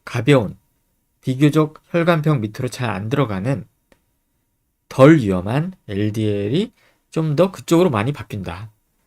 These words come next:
수치는 많이 낮아지지 않지만 성질이 바뀐다라는 거예요. 근데 아마도 선생님이 B, 가수 B에게 운동을 더 하라고 설명한 선생님은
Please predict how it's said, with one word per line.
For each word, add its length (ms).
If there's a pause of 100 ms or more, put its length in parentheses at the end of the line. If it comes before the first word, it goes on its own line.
(180)
수치는 580
많이 220
낮아지지 460
않지만 640
성질이 580
바뀐다라는 1120
거예요. 160 (1000)
근데 160
아마도 340
선생님이 760 (540)
B, 380
가수 320
B에게 320
운동을 380
더 120
하라고 260
설명한 360
선생님은 480